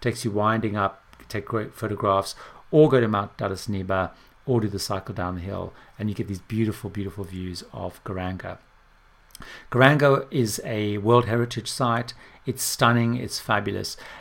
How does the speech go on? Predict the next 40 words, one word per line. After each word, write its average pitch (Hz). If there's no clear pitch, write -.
and 110
a -
small 156
sort 110
of -
uh, -
side 123
point 101
is 117
it's -
right 147
at 131
the 120
end 110
of 101
Geiranger 107
Fjord, 107
and 117
theoretically 127
it 135
is 139
actually 120
at 104
r-, 113
at -
risk, 110
it's, -
and 113
it's 104
at 110
risk 135
from 113
a 104
tsunami, 107
because -
if 151
there 156
was 113
a 110
massive 113